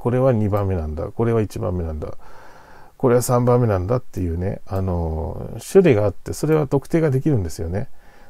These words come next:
で、それは、あの、意識しながら、えー、やんないといけないよね。で、このドル円なんですけど、えーっと、一時監視でこうですね。<coughs> ね、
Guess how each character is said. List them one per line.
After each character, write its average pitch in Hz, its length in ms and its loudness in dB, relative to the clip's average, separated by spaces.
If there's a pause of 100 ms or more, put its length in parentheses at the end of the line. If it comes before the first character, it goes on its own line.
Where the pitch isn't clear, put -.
(100)
で、 - 60 -4
そ - 140 0
れ 180 140 6
は、 180 160 8
あ 139 60 6
の、 123 120 6
意 160 60 2
識 - 180 0
し - 140 -4
な 110 100 2
が 98 120 2
ら、 107 320 4
え 98 140 -2
ー、 - 0 -
や 95 100 -2
ん 98 60 -2
な 98 40 -4
い 92 60 -4
と 87 80 -8
い 85 40 -8
け 92 80 -10
な 80 120 -6
い 80 80 -10
よ 92 80 -10
ね。 110 160 -4 (1300)
で、 165 440 8
こ 185 140 4
の 160 160 2
ド 151 120 8
ル 180 100 8
円 190 100 8
な 202 100 6
ん - 20 6
で 170 80 6
す - 80 0
け 104 140 2
ど、 104 580 6
え 117 200 -4
ー 117 40 -4
っ - 40 -16 (120)
と、 110 540 -2
一 113 220 -4
時 135 100 0
監 147 300 2
視 95 440 -2
で 92 120 -6
こ 107 160 -6
う 95 40 -8
で 85 100 -8
す - 140 -10
ね。 107 240 -2 (1900)
<coughs> - 2250 -6
ね、 120 220 0